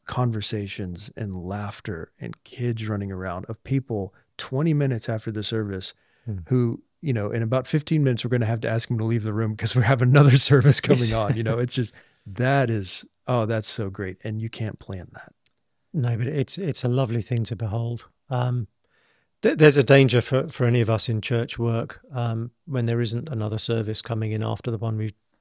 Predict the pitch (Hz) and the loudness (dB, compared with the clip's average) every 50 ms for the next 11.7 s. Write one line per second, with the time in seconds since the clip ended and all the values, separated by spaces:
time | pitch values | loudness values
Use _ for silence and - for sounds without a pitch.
0 | _ _ - 160 135 113 98 - 120 - - - 120 110 113 107 - - - - | _ _ -10 -8 -8 -6 -6 -6 -6 -4 -4 -2 -2 -2 -2 -4 -6 -8 -10 -14
1 | _ _ _ _ _ _ _ _ _ _ _ _ _ _ _ _ _ _ _ _ | _ _ _ _ _ _ _ _ _ _ _ _ _ _ _ _ _ _ _ _
2 | _ - 139 131 127 123 139 175 135 123 113 - - - - 135 127 123 120 117 | _ 0 2 2 2 0 0 0 0 0 2 2 0 2 2 2 2 2 0 0
3 | - - 123 123 185 160 123 - - - 123 120 - - 117 113 113 113 - 120 | 0 -2 -2 -2 -4 -4 -6 -6 -4 -4 -4 -4 -4 -4 -2 -2 -2 -2 -4 -4
4 | 113 - 110 - 160 151 - - 120 117 120 - 117 101 120 120 113 110 - - | -6 -6 -6 -8 -8 -6 -4 -4 -4 -4 -4 -4 -4 -2 -2 -2 -2 -2 -4 -2
5 | 123 117 113 113 107 107 117 117 117 107 - 117 113 120 113 113 113 117 147 139 | -2 -2 -2 -2 -2 -2 -2 -2 -2 -4 -4 -6 -4 -4 -2 -2 -4 -4 -6 -6
6 | 135 123 - - 143 135 135 131 127 117 - - 131 117 - - 120 - 113 113 | -8 -6 -2 0 2 2 2 0 -2 -4 -4 -4 -4 -4 -2 -4 -6 -4 -4 -4
7 | 107 107 113 110 - - - - - 120 113 110 - 117 107 113 117 113 113 117 | -2 -2 -2 -4 -4 -6 -6 -4 -4 -2 -2 -4 -4 -6 -4 -4 -2 -2 -2 -2
8 | 117 120 123 135 156 165 - _ _ 123 107 92 82 82 87 90 87 85 - 113 | -2 -2 -2 -2 -4 -6 -8 _ _ -6 -6 -6 -6 -8 -10 -12 -12 -8 -4 -2
9 | 123 120 120 107 117 247 - - - - 127 127 127 120 110 117 110 98 - _ | 0 0 0 -2 -6 -12 -16 -8 -4 -2 0 0 0 0 0 -2 -2 -4 -8 _
10 | _ _ _ _ _ _ _ _ - 135 131 120 110 117 - - 131 139 - - | _ _ _ _ _ _ _ _ -8 -6 -4 -4 -4 -4 -4 -4 -6 -6 -4 -4
11 | 113 127 123 123 107 113 117 - - - 117 113 113 - | -2 -2 0 0 -2 -2 -4 -4 -4 -4 -4 -4 -4 -6